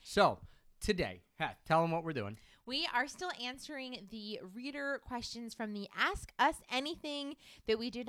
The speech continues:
Speaker 2: on Instagram. We got an overwhelming response. This is the third episode of this Ask Us Anything, and we are doing five questions today as well because the past couple,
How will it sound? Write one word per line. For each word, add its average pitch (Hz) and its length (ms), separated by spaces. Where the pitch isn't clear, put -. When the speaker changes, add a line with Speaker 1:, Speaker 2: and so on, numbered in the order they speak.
Speaker 2:
on 208 220
Instagram. 214 580
We 208 80
got 180 120
an 175 100
overwhelming 254 500
response. 202 580
This 247 160
is 214 140
the 214 160
third 349 380
episode 254 680
of 214 240
this 214 260
Ask 202 320
Us 233 100
Anything, 208 580
and 240 520
we 254 200
are 240 200
doing 233 320
five 254 400
questions 311 440
today 233 480
as 214 280
well 208 180
because 214 380
the 190 80
past 190 280
couple, 202 460